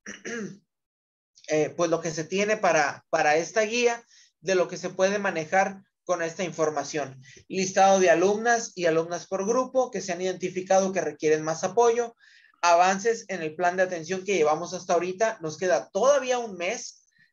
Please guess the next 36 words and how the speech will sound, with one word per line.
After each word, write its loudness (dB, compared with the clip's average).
de 2
este -2
plan 0
de 2
atención, -2
de 2
reforzamiento, -2
de 0
recuperación 0
de 2
los -2
aprendizajes -4
del -6
ciclo -6
escolar 2
anterior. 2
Y 0
en 0
este 0
tiempo 0
podemos -2
todavía 4
hacer -2
mucho -8
a 2
razón 2
de 2
los 0
aprendizajes -2
o 2
de 4
los 2
resultados -2
que -6
nos -8
dan -4